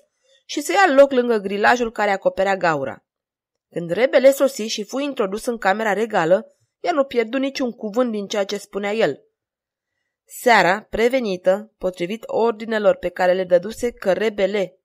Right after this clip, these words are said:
se găsea în antecamera regală, alergă să-și reia postul.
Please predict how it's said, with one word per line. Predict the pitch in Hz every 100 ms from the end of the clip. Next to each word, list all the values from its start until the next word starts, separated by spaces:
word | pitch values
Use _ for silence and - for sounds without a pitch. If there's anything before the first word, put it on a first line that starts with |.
| _
se | - 180
găsea | 165 160 - 214
în | 214
antecamera | 202 185 180 190 214 208
regală, | 202 190 160 156 220 - _ _ _
alergă | - 277 208 180 214
să-și | 233 - 214 -
reia | 208 214
postul. | - 165 151 - -